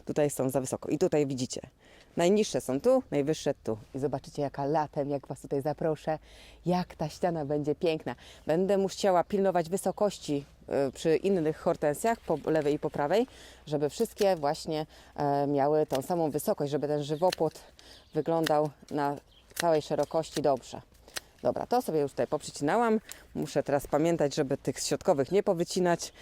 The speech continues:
i lecimy dalej. Przechodzimy na lewą stronę. Te wszystkie cieniaski z dołu, ze środka, to wszystko wycinam, bo tutaj jak te, ta hortensja dostanie liści, to naprawdę tutaj prawie nic nie będzie w środku światła.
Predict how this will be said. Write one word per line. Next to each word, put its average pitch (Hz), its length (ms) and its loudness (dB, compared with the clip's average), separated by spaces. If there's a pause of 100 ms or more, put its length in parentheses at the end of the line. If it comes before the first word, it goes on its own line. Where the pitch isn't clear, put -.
(300)
i 143 120 4
lecimy 143 440 2
dalej. 110 340 2 (520)
Przechodzimy 190 600 4
na 165 120 4
lewą 156 280 6
stronę. 123 360 -2 (1400)
Te 254 160 6
wszystkie - 320 0
cieniaski 214 640 2
z 175 80 -4
dołu, 196 420 4
ze 170 140 0
środka, 190 580 2 (300)
to 233 120 2
wszystko 185 280 -2
wycinam, 151 600 0 (640)
bo 202 120 2
tutaj 214 280 2
jak 175 220 0 (360)
te, 170 160 4
ta 170 200 -2
hortensja 196 420 2
dostanie 175 380 0
liści, 180 320 0
to 165 100 -4
naprawdę 165 400 0
tutaj 160 240 -2
prawie 170 380 -2
nic 196 420 -2
nie 180 140 2
będzie 160 320 0
w - 40 -10
środku 165 420 -4
światła. 151 580 -2